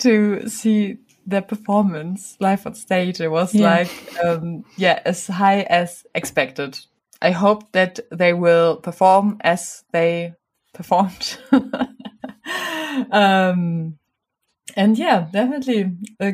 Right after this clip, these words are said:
Speaker 1: great, great party live band.
Speaker 2: Yeah, they had, what, three wardrobe changes?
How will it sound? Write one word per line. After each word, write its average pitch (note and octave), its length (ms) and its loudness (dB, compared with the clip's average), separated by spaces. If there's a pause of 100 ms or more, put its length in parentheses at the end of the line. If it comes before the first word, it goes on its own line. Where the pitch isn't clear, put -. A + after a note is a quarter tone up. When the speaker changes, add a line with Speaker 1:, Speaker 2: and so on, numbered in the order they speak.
(140)
Speaker 1:
great, A3+ 440 2
great G3 500 -2 (100)
party F#3 640 -4
live C#3 360 -8
band. D#3 440 -8 (400)
Speaker 2:
Yeah, G#3+ 300 4
they G3 220 2
had, G#3 360 -2 (260)
what, F3 240 -4
three G#3+ 300 0
wardrobe C#4 540 0
changes? D4+ 720 0